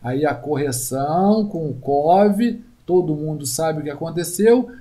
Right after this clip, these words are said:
jogando no semanal que a gente encontra no gráfico da ação. Ela ainda não voltou no topo antes do cove,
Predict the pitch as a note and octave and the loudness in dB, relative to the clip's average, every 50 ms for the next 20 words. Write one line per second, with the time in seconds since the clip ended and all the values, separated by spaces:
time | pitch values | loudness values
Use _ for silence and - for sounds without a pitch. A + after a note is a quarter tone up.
0 | - - - D3+ E3+ A3 B3 A#3+ G#3+ F#3+ G#3 A3+ A#3+ A#3 A3 A3+ G#3+ G#3+ G#3 G3+ | -20 -14 -4 2 4 6 6 6 6 6 6 6 6 6 4 4 2 2 2 2
1 | - - G3 G3+ G#3 G3+ G3+ F#3+ F3+ F3 F3 F#3 F#3+ G3 G3 F#3+ - F#3+ F#3 F3+ | 0 0 0 2 4 4 4 4 4 2 2 2 2 2 0 0 0 -2 -4 -4
2 | F#3 F3+ - G3 G3 F3+ - F3+ F#3 F#3+ F#3 F#3+ - F#3 F3 F3+ F3+ E3+ D#3 D#3+ | -6 -8 -4 -4 -4 -4 -4 -4 -4 -4 -4 -6 -6 -8 -6 -6 -6 -6 -4 0
3 | E3+ E3+ E3+ D#3+ - - - - E3 E3 D#3+ D#3 - - - D#3 C#3+ B2 G2+ G#2+ | 2 2 2 0 -2 -8 -8 -4 -2 -2 -2 -2 -4 -6 -8 -8 -8 -8 -10 -12
4 | - - _ _ _ _ - F#3+ G#3+ A3+ A#3 A#3 A#3 A3 G#3+ A3 A#3+ C4 C4+ C4 | -16 -20 _ _ _ _ 0 0 2 2 4 4 6 6 6 6 6 4 4 6
5 | A#3+ B3 A#3 G#3 - - G#3 A3 A3+ G#3 G#3 F#3+ - - F#3 F#3 F#3 F3+ - - | 6 6 6 6 4 2 2 2 4 6 4 4 4 4 6 6 6 6 4 2
6 | - - - - D#3+ F3 G3+ A3 A3 G3+ - F#3 F3+ F3+ G#3 G#3 G#3 G#3 G3 G#3 | -8 -12 -10 -4 0 2 2 4 2 2 0 -2 0 0 0 0 0 2 4 6
7 | A3 A#3 B3 A3+ G3+ F#3+ - - | 6 6 6 4 2 -2 -4 -6